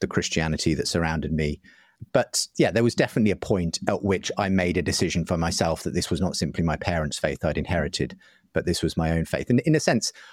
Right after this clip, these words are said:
I was in the kind of church where that was really encouraged, you know, that, that you made a decision. This was something that was personal and, you know, e-, experiential as well.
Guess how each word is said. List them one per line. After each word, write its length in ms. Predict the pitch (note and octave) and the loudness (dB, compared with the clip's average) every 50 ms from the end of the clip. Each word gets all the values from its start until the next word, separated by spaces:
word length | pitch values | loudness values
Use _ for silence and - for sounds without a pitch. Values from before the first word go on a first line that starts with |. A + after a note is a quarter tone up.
| - _ - | -18 _ 2
I 80 | A#2 | 4
was 160 | A#2 A#2 G#2+ C3 | 4 4 4 4
in 100 | A#2+ G#2+ | 4 4
the 60 | G#2 | 2
kind 260 | - - G#2+ G2+ F#2+ | 2 0 0 2 2
of 80 | F#2 - | 0 0
church 440 | - - G#2+ F#2+ E2 D#2 - - | 2 0 2 2 2 0 -2 0
where 280 | - F#2+ F2 E2+ E2+ E2 _ _ - - _ _ _ _ _ B2 | 0 2 2 2 0 -2 _ _ -20 -20 _ _ _ _ _ -2
that 160 | A2+ G2+ F2+ | 0 0 2
was 160 | G2+ A2 G2 | 2 0 2
really 160 | - G2 F2+ F#2+ | 2 2 4 2
encouraged, 600 | F#2+ F#2 B2+ C3 G2+ D#2+ D2 C#2+ - - - G2+ | 2 2 2 2 2 2 0 -2 -2 -2 0 0
you 80 | F#2+ | 0
know, 240 | D#2+ C#2 C2 C2+ C2+ - _ | 2 0 0 -2 -4 -6 _
that, 200 | - F#2 D2+ - - - | -2 -2 -2 -2 -6 -4
that 320 | - F#2 D#2 - - - - | -2 -2 -2 -2 -4 -6 -4
you 220 | G2+ F#2+ F2 E2+ - _ _ - | 0 0 0 0 -2 _ _ -6
made 280 | F2+ F2 F2+ E2+ F2 G2 | -2 0 0 2 0 2
a 20 | |
decision. 480 | - F#2+ - - A#2+ A2+ - E2+ C#2+ C2+ | 0 0 2 4 2 2 2 0 -4 -4
This 220 | - F2 - - | -4 -6 -4 -2
was 100 | - D#2 | -2 -2
something 320 | - F#2+ E2 - - E2+ D2+ | -2 -2 -4 -4 -4 -6 -4
that 140 | D2 E2 - | -4 -6 -6
was 220 | E2 E2 - - _ _ - - | -6 -8 -8 -8 _ _ -18 -6
personal 640 | - A2 F#2+ E2+ - - E2+ D#2 D2+ D2 D2 - _ _ - | -2 0 0 0 0 0 0 0 0 0 -2 -4 _ _ -4
and, 320 | E2 D#2+ D#2 D2+ - - _ _ _ _ _ _ | -2 0 0 -2 -4 -6 _ _ _ _ _ _
you 80 | - E2+ | -2 0
know, 240 | E2 D2+ D2+ - - _ - - | 0 0 0 -2 -4 _ -6 -6
e-, 40 | - - - | -6 -2 -2
experiential 800 | G2+ - - - A2 F#2 G2+ C3+ G3+ F#3 - - D2 C2+ C2+ F2 | -2 -2 2 2 2 2 4 2 2 0 0 0 -2 -2 -2 -4
as 140 | F#2 - B2 | -2 2 2
well. 340 | A#2+ G#2+ F2 D2 D#2 - | 2 2 2 0 -2 -6